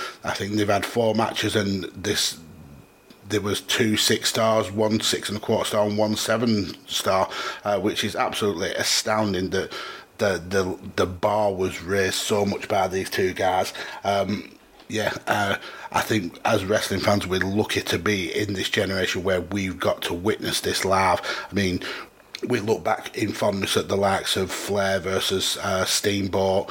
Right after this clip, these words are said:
uh, and Dusty versus Flair, those kind of rivalries, but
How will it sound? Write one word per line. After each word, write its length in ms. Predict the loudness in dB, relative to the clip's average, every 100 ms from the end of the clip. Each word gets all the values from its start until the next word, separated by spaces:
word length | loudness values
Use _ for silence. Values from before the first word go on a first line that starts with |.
| -8 -12 -10 0
uh, 420 | 2 4 2 0
and 400 | 0 -2 -6 -12 -4
Dusty 380 | 0 0 0 -2
versus 440 | 0 0 0 -2
Flair, 300 | -2 0 0
those 300 | 0 0 0
kind 240 | 0 -2 0
of 60 |
rivalries, 500 | 0 0 0 -2 -4
but 280 | -2 -4 -4